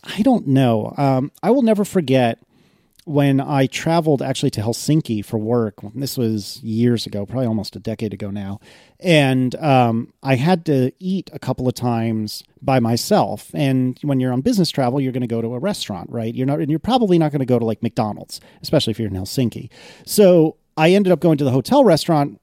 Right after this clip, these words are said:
which is, you know, not unusual, and I ate by myself. And I remember thinking to myself how unbelievably awkward it was.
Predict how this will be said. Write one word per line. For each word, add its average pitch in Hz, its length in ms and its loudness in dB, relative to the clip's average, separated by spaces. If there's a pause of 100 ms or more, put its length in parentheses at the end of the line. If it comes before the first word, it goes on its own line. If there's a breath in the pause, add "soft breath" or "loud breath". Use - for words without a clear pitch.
which 170 300 -4
is, 147 160 -4
you 170 60 0
know, 131 80 0
not 123 220 -2
unusual, 110 580 -2
and 127 100 0
I 127 140 0
ate 135 240 -4
by 113 160 -4
myself. 113 680 -4
And 160 120 -8
I 180 80 -2
remember 247 340 2
thinking 208 360 -2
to 170 60 -2
myself 139 460 -4
how 143 240 -4
unbelievably 139 800 -2
awkward 117 460 -6
it - 160 -14
was. 117 340 -10